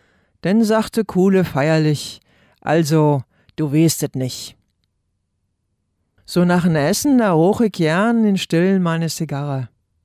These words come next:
Da denk ich so, in wieso und wie fern und wie sie so luft,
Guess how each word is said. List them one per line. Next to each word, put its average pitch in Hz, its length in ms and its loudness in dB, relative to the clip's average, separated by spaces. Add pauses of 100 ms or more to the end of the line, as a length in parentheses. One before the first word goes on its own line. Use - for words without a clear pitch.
(300)
Da 139 140 -4
denk 175 240 0
ich 208 120 -6
so, 190 520 2
in 156 140 -2
wieso 151 560 0
und 151 140 -4
wie 131 120 -8
fern 143 540 -4 (460)
und 170 140 0
wie 196 100 4
sie 202 100 2
so 208 160 0
luft, 233 560 0